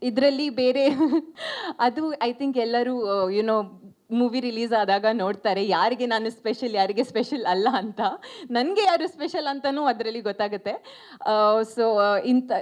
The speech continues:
thank you so much. ನಾನೊಂದು ಬೇರೆ, ಆ, ಕ್ಯಾರೆಕ್ಟರ್ actually ಇದರಲ್ಲಿ ಮಾಡಿದ್ದೀನಿ. ಇದರಲ್ಲಿ ಎರಡು ಶೇಡ್ಸಲ್ಲಿ ಕಾಣಿಸ್ಕೊಳ್ತೀನಿ. And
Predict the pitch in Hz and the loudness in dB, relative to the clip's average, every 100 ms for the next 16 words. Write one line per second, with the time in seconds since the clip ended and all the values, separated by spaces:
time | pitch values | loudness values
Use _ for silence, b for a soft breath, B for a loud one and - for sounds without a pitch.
0 | - _ - 254 247 339 349 247 247 254 | -6 _ -4 -2 0 -2 -2 -2 -4 -4
1 | 247 220 226 233 220 220 240 233 190 202 | -4 -2 -2 0 0 4 4 2 0 -2
2 | 202 196 202 233 196 - 214 196 202 208 | 0 0 0 0 0 0 -4 0 0 2
3 | 202 180 196 190 185 185 202 196 185 196 | 0 0 0 0 -2 -2 -2 2 2 0
4 | 196 214 190 208 202 202 190 - 180 190 | -2 -2 0 -2 -2 -2 -4 -2 -2 -2
5 | - 196 190 _ 196 190 190 | 0 0 0 _ -6 -4 0